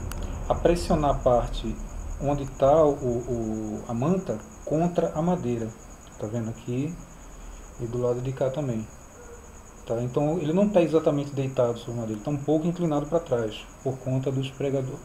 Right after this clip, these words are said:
pegadores que tão pressionando essa parte aqui de baixo, tá? Que tem uma, uma certa on-, ondulação, ondulação não, é uma curva, né? Mais ou menos, porque o estabilizador não, não é exatamente reto, ele tem um formato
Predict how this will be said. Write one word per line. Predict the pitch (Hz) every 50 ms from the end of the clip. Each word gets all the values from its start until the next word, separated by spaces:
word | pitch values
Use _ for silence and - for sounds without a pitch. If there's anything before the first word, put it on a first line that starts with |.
| -
pegadores | - 127 123 127 120 117 123 131 127 -
que | - 123
tão | - 131 127
pressionando | 131 - 139 139 139 - - 143 127 120 120 131 135 151 147 - - - - - - - - - - - -
essa | - 131 131 127 - 139
parte | 131 - 131 131 - -
aqui | 131 - -
de | 135
baixo, | 131 117 120 120 120 131 127 131 - 170 170 -
tá? | - 123 151 175 - - - - - - - - - - - - -
Que | - 120
tem | 113 - 127 123
uma, | 123 131 131 131 135 131 131 131 -
uma | 123 120 120 117
certa | - - 123 120 - -
on-, | 131 131 131 131 131 -
ondulação, | 135 131 131 127 143 143 156 160 156 - - 135
ondulação | 135 165 170 165 170 - 190 175
não, | 131 113 107 107 113 120 139 127
é | 120 120 117 - - - - 170 165 156 180 - -
uma | 170 160 -
curva, | - - 139 131 123 113 113 110 110 110
né? | 110 120 135 131 - - - - - - - - - -
Mais | - 123 120 117
ou | 127 120
menos, | 113 107 104 113
porque | - - 123 120 - 127
o | 120 117 117 120 120
estabilizador | 120 - 127 123 123 123 127 117 123 131
não, | 139 143 151
não | 151 143
é | 143
exatamente | 135 135 135 135 151 139 139 139 131 165 160
reto, | 143 127 117 - - -
ele | 117 117
tem | 117 - 123
um | 127
formato | 127 - 139 131 131 127 123 123 127 -